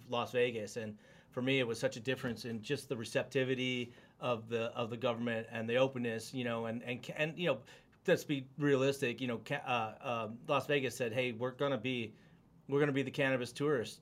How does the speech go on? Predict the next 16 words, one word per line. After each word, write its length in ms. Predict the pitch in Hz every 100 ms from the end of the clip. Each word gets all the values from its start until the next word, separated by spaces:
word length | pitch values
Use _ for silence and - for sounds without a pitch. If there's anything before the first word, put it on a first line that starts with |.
| -
tour, 240 | 135 143
tour, 380 | 135 147 143 120 -
tourist 420 | - 147 135 -
destination." 640 | 131 127 - 123 147 147 104
Like, 200 | 117 107 - - -
they're, 160 | 139
like, 240 | 135 135 131
all 180 | 135 123
about 280 | 135 127 101
it. 60 | 107
Like, 140 | 113
they're 100 | 127
pushing 360 | 113 131 117 113
lounges, 500 | 127 143 135 131 113
they're 80 | 110
pushing, 320 | 143 131